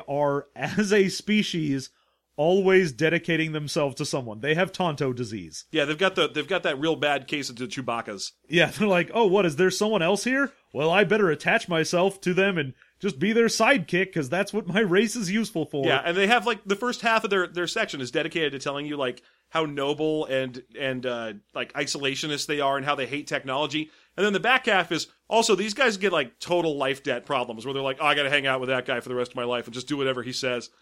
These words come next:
Speaker 1: Yep.
Speaker 2: "Oh, he wants me on a spaceship? That sounds cool."
Speaker 1: Great, I love it. Sure, he wants me to have this, uh, weird laser gun? All right, sure, why not?
Speaker 2: They also get their very own type of magic in this book. With the, the
Speaker 1: Of course
Speaker 2: Kree,
Speaker 1: they do.
Speaker 2: The, the Kree rituals,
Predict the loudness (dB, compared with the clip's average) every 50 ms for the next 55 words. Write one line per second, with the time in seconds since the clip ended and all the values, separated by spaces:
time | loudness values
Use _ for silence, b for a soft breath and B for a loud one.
0 | _ -4 0 4 4 4 4 2 0 -4 -2 0 0 0 2 0 0 0 0 0
1 | 0 0 0 2 2 2 2 2 4 4 4 4 4 2 0 0 -2 -4 -4 -4
2 | -4 -4 -6 -10 _ -14 -4 2 4 4 6 6 4 2 2 4 4 4 4 4
3 | 2 -2 -4 -8 -2 2 4 4 6 4 2 0 -2 -2 0 2 2 4 4 4
4 | 2 2 2 2 2 2 2 2 2 2 2 0 2 4 6 6 6 4 4 4
5 | 4 4 4 2 0 0 2 4 4 4 4 0 -2 -8 -6 -2 2 2 4 2
6 | 2 0 0 2 2 2 0 0 -2 0 0 0 0 -2 -4 _ _ _ -4 0
7 | 2 4 4 2 2 0 -2 -2 0 0 0 2 4 4 4 4 4 2 0 -2
8 | 0 0 0 0 0 -2 -6 -4 -2 0 0 0 0 -2 -4 -6 -14 _ _ -10
9 | -6 -4 -4 -4 -2 -2 -2 0 0 -2 -4 -6 -6 -6 -6 -6 -6 -8 -12 -8
10 | -8 -6 -2 0 2 2 2 2 2 2 2 4 2 0 0 -2 -4 -8 -8 -6
11 | -4 -2 0 0 2 2 2 0 0 0 0 0 0 0 0 -4